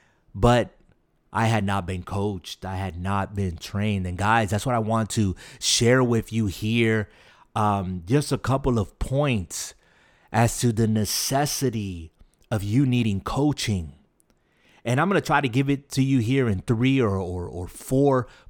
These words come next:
pointers. Again, these are not meant to be, uh, you know, the definitive,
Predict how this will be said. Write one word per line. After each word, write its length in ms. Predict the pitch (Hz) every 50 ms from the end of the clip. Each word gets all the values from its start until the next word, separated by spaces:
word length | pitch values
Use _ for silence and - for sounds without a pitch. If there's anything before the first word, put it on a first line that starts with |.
| - _
pointers. 760 | - - 139 143 147 160 160 147 - - 165 165 160 143 110
Again, 380 | 110 95 90 117 131 131 123
these 220 | 110 120 143 160 143
are 80 | 143
not 340 | 123 117 123 131 143 147 110
meant 260 | 120 127 135 139 131
to 120 | - - 120
be, 460 | 110 98 127 127 131 131 127 120 104 - - - - - -
uh, 600 | - 98 98 95 92 92 90 92 101 - - - - - -
you 140 | 220 156 131
know, 260 | 117 107 104 104 101 - _ _ _ _ _ _ _ _ _ _ _ _
the 300 | 139 107 123 113 110 120 - _ _ _ _ _ _ _ _ - 104
definitive, 1200 | - 131 120 - - - - 208 190 165 147 127 - - - 123 113 104 98 92 80 76 - - -